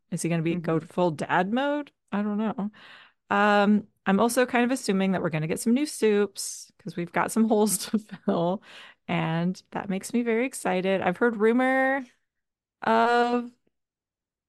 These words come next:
Speaker 1: oh my God, see, now I can't even remember his name. Oh, Soldier Boy, but I have no idea what or who he is.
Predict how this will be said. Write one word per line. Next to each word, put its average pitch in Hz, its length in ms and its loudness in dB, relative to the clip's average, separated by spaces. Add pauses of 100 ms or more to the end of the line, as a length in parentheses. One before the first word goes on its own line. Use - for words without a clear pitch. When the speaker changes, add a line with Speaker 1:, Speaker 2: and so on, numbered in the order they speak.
(600)
Speaker 1:
oh 214 80 2
my 220 120 4
God, 190 220 2
see, 202 120 0
now 196 120 4
I 196 60 4
can't 196 220 -2
even 185 120 -4
remember 180 460 -2
his 180 180 -6
name. - 100 -4
Oh, 202 120 2
Soldier 208 360 0
Boy, - 440 -4
but 214 120 -2
I 226 40 4
have 240 120 2
no 269 160 4
idea 262 300 2
what 254 220 2
or 233 120 2
who 247 140 0
he 233 140 2
is. - 520 -4